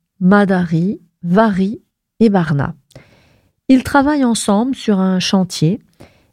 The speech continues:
et quand arrive le soir, ces quatre garçons partagent deux pièces d'une maison sordide, quelque part en Hongrie. L'alcool, les filles, une camaraderie gouailleuse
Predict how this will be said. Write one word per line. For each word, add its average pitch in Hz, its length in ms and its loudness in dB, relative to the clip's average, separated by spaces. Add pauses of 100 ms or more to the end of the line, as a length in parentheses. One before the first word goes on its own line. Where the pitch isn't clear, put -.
(120)
et 214 200 6
quand 208 280 -2
arrive 202 400 0
le 180 140 0
soir, 175 580 -2 (100)
ces - 220 0
quatre 277 340 -2
garçons 196 600 -4
partagent 226 540 0
deux 208 120 2
pièces - 520 -4 (500)
d'une 208 240 4
maison 220 460 0
sordide, 160 560 -2 (360)
quelque 185 240 2
part 175 280 0
en 165 160 0
Hongrie. 151 400 -4 (880)
L'alcool, 180 680 2
les 202 300 0
filles, 185 500 -2
une 165 540 0
camaraderie 170 680 2
gouailleuse 170 640 0